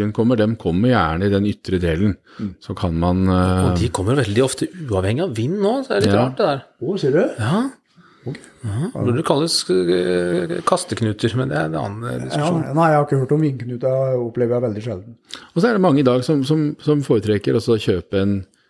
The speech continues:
Speaker 1: ni fots, eh, fortom som slutter på null atten, og så knytter du på en mikroring, eh, i enden der,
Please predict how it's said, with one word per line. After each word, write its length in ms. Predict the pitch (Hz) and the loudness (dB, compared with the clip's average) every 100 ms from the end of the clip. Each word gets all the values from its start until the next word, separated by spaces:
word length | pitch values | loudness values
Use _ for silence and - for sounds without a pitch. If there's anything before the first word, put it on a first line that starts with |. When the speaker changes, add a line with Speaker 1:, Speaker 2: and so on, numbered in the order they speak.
| _ _ - | _ _ -2
Speaker 1:
ni 140 | 110 | 0
fots, 460 | 123 151 - - 139 | 2 -2 -2 -4 0
eh, 240 | 131 127 | 2 2
fortom 320 | - 120 151 147 | 0 0 0 0
som 140 | 120 | -4
slutter 240 | 117 98 | -4 -4
på 80 | 92 | 0
null 180 | 104 120 | 2 2
atten, 240 | 110 - | 0 0
og 80 | 175 | -2
så 140 | - 113 | 0 -2
knytter 260 | - - | -2 -2
du 60 | 92 | -2
på 80 | 95 | 0
en 140 | 110 | 2
mikroring, 800 | 95 95 98 - 131 143 160 104 _ _ _ _ _ _ - _ | 2 0 -2 0 2 2 0 -4 _ _ _ _ _ _ -20 _
eh, 480 | 120 117 113 113 113 | -2 0 2 0 0
i 60 | 117 | 0
enden 140 | 98 | 2
der, 160 | 120 | 2